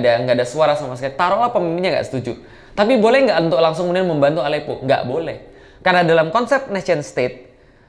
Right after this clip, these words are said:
setiap bangsa itu adalah satu nation, maka ada R T-nya. Dan Anda tidak boleh berbuat apa-apa tanpa R T tadi. Siapa R T? P B B. Maka P B B punya aturan. Sayangnya, P B B itu punya aturan yang menguntungkan dirinya sendiri. P B B punya Dewan Keamanan P B B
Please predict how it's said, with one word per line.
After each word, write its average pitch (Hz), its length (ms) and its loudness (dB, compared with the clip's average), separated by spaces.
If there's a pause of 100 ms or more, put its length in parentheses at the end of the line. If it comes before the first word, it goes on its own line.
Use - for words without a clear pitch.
(160)
setiap 165 480 0
bangsa 160 320 0
itu 170 80 0
adalah 143 240 2
satu 170 280 -6
nation, 156 400 -2 (500)
maka 180 800 0
ada 160 240 2
R 185 320 0
T-nya. 185 480 -2 (720)
Dan 170 240 2
Anda 180 240 -2
tidak 180 240 2
boleh 170 160 2
berbuat 147 240 0
apa-apa 147 320 -2
tanpa 170 320 -2
R 190 160 2
T 196 160 0
tadi. 185 240 0
Siapa 220 240 -2
R 214 160 2
T? - 20 -4 (140)
P 147 80 -4
B 135 80 -4 (120)
B. 131 60 -10 (540)
Maka 165 240 -2
P 220 120 2
B 208 120 4
B 226 160 -2
punya 226 240 -4
aturan. 190 400 -2 (400)
Sayangnya, 220 560 2
P 196 160 0
B 170 160 0
B 160 160 -2
itu 233 80 0
punya 190 240 -4
aturan 180 240 -4
yang 196 80 -2
menguntungkan 170 480 -2
dirinya 196 240 0
sendiri. 196 480 0 (240)
P 190 160 4
B 156 160 4
B 233 160 4
punya 190 240 2
Dewan 151 400 4
Keamanan 170 400 -2
P 180 160 0
B 208 160 2
B - 40 -2